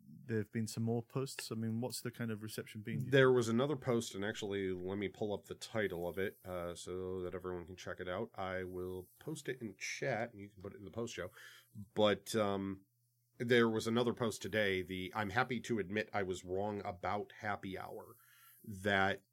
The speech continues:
Speaker 2: someone basically felt they needed to take the time. They didn't really, they said they didn't post. I didn't go check their, their history, but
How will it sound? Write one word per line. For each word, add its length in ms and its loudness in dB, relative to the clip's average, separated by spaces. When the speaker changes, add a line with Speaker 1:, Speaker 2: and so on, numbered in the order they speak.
Speaker 2:
someone 420 6
basically 480 2
felt 340 0
they 140 4
needed 260 -2
to 100 -6
take 200 -2
the 80 -4
time. 220 -2
They 100 -2
didn't 180 -4
really, 260 -4
they 200 -2
said 200 -2
they 80 -2
didn't 260 -6
post. 300 -4
I 60 -2
didn't 260 -6
go 120 -4
check 240 -6
their, 220 -4
their 120 -4
history, 320 -6
but 260 -10